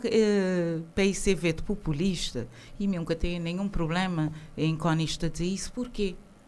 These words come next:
Se vou dizer populismo é para o povo, na centro da atenção para resolver os problemas, sim. E na privita-, privatização também ele tá. Grinha, assim onde é que botem pessoas que têm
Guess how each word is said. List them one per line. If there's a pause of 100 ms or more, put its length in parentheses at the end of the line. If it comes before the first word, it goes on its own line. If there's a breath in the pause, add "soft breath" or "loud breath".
(140 loud breath)
Se
vou
dizer
populismo
é
para
o
povo, (240 loud breath)
na
centro (320 loud breath)
da
atenção
para
resolver
os
problemas, (220 loud breath)
sim. (200 loud breath)
E
na
privita-, (200)
privatização
também
ele
tá. (360 loud breath)
Grinha,
assim
onde
é
que
botem (160)
pessoas (320 loud breath)
que
têm